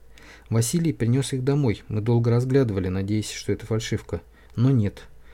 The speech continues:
не узнать Яшу было невозможно». Конец цитаты. Действительно, на единственной своей фотографии уже в форме старшего лейтенанта Яков выглядит вполне созревшим мужчиной, даже слегка полным, с редеющими волосами спереди.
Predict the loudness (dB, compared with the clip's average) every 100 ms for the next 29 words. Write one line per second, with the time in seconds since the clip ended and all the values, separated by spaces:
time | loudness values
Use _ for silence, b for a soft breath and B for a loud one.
0 | b 2 4 4 2 2 -2 -2 -4 -2
1 | 0 0 0 0 -2 -4 -8 -10 -8 -8
2 | -10 -12 -12 -12 -18 -20 -20 -20 B B
3 | B -4 0 0 0 -2 -2 -2 2 2
4 | 2 -2 0 0 2 2 -2 0 -2 0
5 | 2 0 -2 -2 -2 -4 0 0 2 -2
6 | -2 -2 -2 -4 -2 0 0 -2 -6 -10
7 | B B B 2 2 -2 -2 -2 -2 -4
8 | -4 -2 -2 0 0 0 0 -2 -2 -2
9 | -2 -2 -6 b b b 0 0 0 -2
10 | -2 -4 -2 2 2 0 -4 -8 -2 0
11 | 0 0 -4 -2 -2 -2 -2 -2 -2 -6
12 | -12 -8 -4 -4 -6